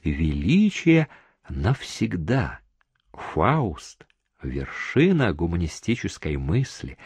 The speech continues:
великая драматическая эпопея о человеке, возвышенности и низменности его страстей, беспрестанных блужданиях в поисках истины и смысла жизни,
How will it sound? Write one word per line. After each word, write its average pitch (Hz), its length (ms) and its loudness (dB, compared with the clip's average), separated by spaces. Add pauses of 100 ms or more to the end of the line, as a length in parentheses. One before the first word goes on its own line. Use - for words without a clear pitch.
(300)
великая 107 680 6
драматическая 98 1200 0
эпопея 104 680 2
о 87 60 0
человеке, 69 920 -2 (400)
возвышенности 80 1120 -2
и 90 220 -2
низменности 101 840 0
его 82 220 2
страстей, 107 880 2 (380)
беспрестанных 123 960 2
блужданиях 101 1000 2
в - 60 -20
поисках 110 540 2 (200)
истины 110 600 0
и 87 140 -4
смысла 90 680 -2
жизни, 101 800 -2